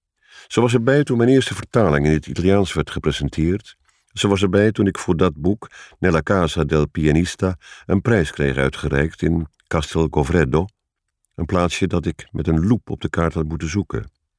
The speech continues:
En telkens weer die vraag: "Wanneer mogen we u in Bergamo begroeten?"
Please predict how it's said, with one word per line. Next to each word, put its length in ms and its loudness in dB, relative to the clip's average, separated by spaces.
En 120 0
telkens 320 2
weer 120 2
die 120 -4
vraag: 420 -2
"Wanneer 320 4
mogen 280 4
we 60 2
u 180 4
in 140 4
Bergamo 500 2
begroeten?" 580 -10